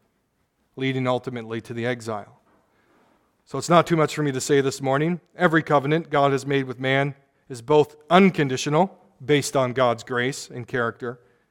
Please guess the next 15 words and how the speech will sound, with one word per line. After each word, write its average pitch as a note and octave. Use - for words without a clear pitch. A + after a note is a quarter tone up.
and D#3+
conditional. C#3+
It A3+
makes E3
requirements C#3+
of B2
you D3+
and B2+
of B2
me. B2+
That D3+
leads D3
us C#3
to C#3+
Micah C3